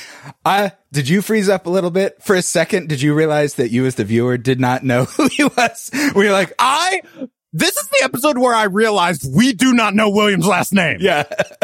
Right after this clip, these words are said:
Speaker 1: <laughs> I mean, th-, I, I presume that's, I'm realizing as we're saying it, that they're calling that out to the viewer. "Hey, what's my last name?" What?
Speaker 2: <laughs> I don't know.
Speaker 1: Uh, yeah, and it's like,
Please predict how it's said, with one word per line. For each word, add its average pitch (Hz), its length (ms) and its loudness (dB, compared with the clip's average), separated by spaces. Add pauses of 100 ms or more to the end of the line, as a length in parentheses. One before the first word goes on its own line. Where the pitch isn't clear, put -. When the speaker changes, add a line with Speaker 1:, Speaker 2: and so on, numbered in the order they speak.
(120)
Speaker 1:
<laughs> 302 480 -2
I 233 120 2
mean, 277 160 -2
th-, 220 300 -4
I, 214 200 0 (160)
I 202 80 2
presume 311 400 -2
that's, - 400 -2 (360)
I'm 185 140 0
realizing 208 400 0
as 170 320 -2
we're 180 100 -2
saying 175 280 -4
it, 98 240 -8
that 110 340 -6
they're 135 180 0
calling 143 380 -2
that 127 100 0
out 131 180 -2
to - 60 -16
the 127 80 -4
viewer. 135 320 -2
"Hey, 190 220 -4 (480)
what's 233 160 -2
my 233 80 2
last 233 180 0
name?" 247 240 -4 (880)
What? - 200 2 (220)
Speaker 2:
<laughs> - 240 -2
I - 120 2
don't 698 680 0
know. 156 60 -2
Speaker 1:
Uh, 180 40 2
yeah, 233 240 0
and 190 120 0
it's 208 220 -4
like, 170 340 -2